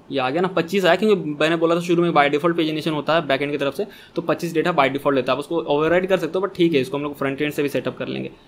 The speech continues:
मतलब database से connect करके, मतलब हाँ, front एंड से server से connect करके, ठीक है, समझ में आ गया होगा। तो data मिल गया, actually हमें data चाहिए था।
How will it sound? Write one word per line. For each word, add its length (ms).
मतलब 180
database 320
से 120
connect 280
करके, 420
मतलब 220
हाँ, 220
front 320
एंड 80
से 120
server 280
से 140
connect 260
करके, 200
ठीक 140
है, 80
समझ 160
में 120
आ 60
गया 120
होगा। 180
तो 60
data 240
मिल 140
गया, 140
actually 220
हमें 220
data 200
चाहिए 220
था। 120